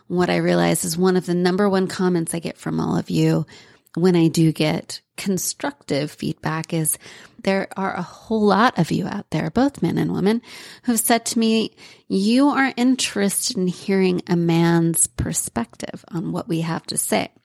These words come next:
I've gone back and forth about this. This podcast was created to give women, women's voices, thoughts,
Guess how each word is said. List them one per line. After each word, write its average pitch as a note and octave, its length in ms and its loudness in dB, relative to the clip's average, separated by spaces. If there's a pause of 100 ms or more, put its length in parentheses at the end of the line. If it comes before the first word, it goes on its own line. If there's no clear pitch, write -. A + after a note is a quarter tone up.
(1300)
I've - 160 -2
gone B3 280 4
back G#3+ 260 0
and E3 120 -4
forth G3 260 0
about F#3+ 280 -8
this. - 480 -6 (1500)
This A3 840 2 (300)
podcast G#3 840 -2
was E3+ 160 -4
created D#3+ 680 -2
to - 180 -4
give E3 420 -4
women, E3 960 0 (460)
women's G#3+ 420 2
voices, F#3 520 0
thoughts, - 840 0